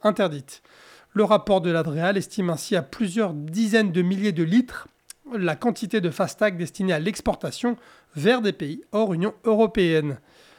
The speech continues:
Une inspection qui avait été réalisée en deux mille vingt-quatre, le treize février, avait déjà constaté la présence de Fastac sur ce site.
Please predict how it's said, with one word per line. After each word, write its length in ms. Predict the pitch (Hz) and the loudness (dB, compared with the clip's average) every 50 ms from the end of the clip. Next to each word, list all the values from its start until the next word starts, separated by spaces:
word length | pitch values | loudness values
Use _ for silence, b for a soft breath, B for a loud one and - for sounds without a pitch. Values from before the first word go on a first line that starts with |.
| b b b b b b b - | b b b b b b b -2
Une 120 | 185 202 | 2 2
inspection 460 | 208 185 - - 208 - - - 233 | 2 2 2 0 -2 0 0 -2 -2
qui 100 | 180 - | 0 0
avait 140 | 180 165 170 | 0 0 -2
été 160 | 165 - 180 | -2 -2 -2
réalisée 380 | 160 165 170 165 170 170 196 190 | 0 2 2 2 2 2 2 2
en 500 | 175 156 147 147 143 139 139 139 143 143 | 2 2 2 0 -2 -2 -4 -4 -2 0
deux 80 | 160 | 2
mille 160 | 220 240 226 202 | 2 4 4 4
vingt-quatre, 560 | 180 156 143 - 220 240 247 - - 190 175 | 2 0 2 2 2 2 2 0 -4 -6 -6
le 80 | 151 | -6
treize 240 | 151 - - 208 - | -4 -4 -4 -4 -2
février, 400 | - - 160 147 143 131 139 175 - _ _ _ _ _ | -4 -6 -8 -8 -8 -8 -8 -8 -10 _ _ _ _ _
avait 240 | 202 170 170 170 - _ _ - | -2 -2 -2 -4 -6 _ _ -4
déjà 320 | 165 170 226 196 240 254 240 | 0 0 2 4 2 2 2
constaté 520 | - 196 151 - - 170 - - 180 160 | 0 -2 -2 -2 -4 -4 -2 -2 -2 -2
la 120 | 147 131 | -2 -4
présence 340 | - - 170 151 151 151 139 | -6 -6 -4 -2 -2 -4 -4
de 80 | 131 151 | -6 -8
Fastac 460 | 135 - 156 127 - - 165 143 - | -8 -8 -10 -8 -6 -4 -6 -6 -6
sur 200 | - - 180 - | -8 -8 -8 -8
ce 140 | - - - | -8 -10 -12
site. 420 | - - - 247 247 - - - | -6 -2 0 0 0 -2 -6 -18